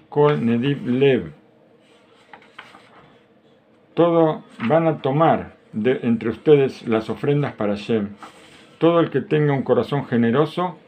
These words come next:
yaviea, la va a traer, la, la ofrenda para Hashem,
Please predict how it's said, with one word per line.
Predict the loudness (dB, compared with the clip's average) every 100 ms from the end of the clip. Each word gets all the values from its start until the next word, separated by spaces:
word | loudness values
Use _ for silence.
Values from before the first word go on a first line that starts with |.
| _ -20 -20 -8
yaviea, | -2 0 0 2 2 0 -4 -10 _ _ -8
la | -2
va | 0
a | 0
traer, | 0 2 2 0 -10 _ _ _ _ _ _ _ _
la, | -4 -4 -4 -10
la | -4 0
ofrenda | -2 0 0 0 0
para | -2
Hashem, | -2 -2 -2 -4